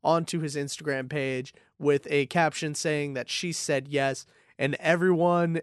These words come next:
everywhere was just talking about the size of the ring. I'm gonna, <laughs> I'm gonna pull up a picture here while I'm talking about it, but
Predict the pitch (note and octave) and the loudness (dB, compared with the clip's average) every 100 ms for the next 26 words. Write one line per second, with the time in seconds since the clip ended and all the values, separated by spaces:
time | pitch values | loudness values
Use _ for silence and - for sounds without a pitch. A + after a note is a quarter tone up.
0 | - E3 D#3+ D3 C3+ B2+ B2 C3+ B2+ C#3+ | 0 0 2 2 2 2 2 -2 -4 -6
1 | - D#3+ C3+ - C3 C3 B2+ - - - | -2 2 2 0 -4 -2 -2 -4 -8 0
2 | D#3 D3 C#3+ C#3+ C3+ - C3+ C3+ C3 - | 4 4 4 2 -2 -6 -4 -4 -8 -8
3 | B2 A#2+ B2 B2 A#2 A2 - - - - | -8 -6 -4 -4 -6 -12 -20 -20 -6 0
4 | D#3 F3 F3+ F3 G3+ - A3+ - G#3 A3 | 2 4 4 4 2 4 2 0 2 4
5 | G#3 F#3+ G3 D3 C#3 D#3+ D3 D#3 C#3+ C3+ | 4 4 2 2 0 0 0 0 0 2
6 | C3+ C3 B2 D3 C3 B2+ B2 B2 B2 B2 | 2 2 2 0 0 0 -6 -2 -2 -2
7 | C3+ C3 B2 | -2 -2 -2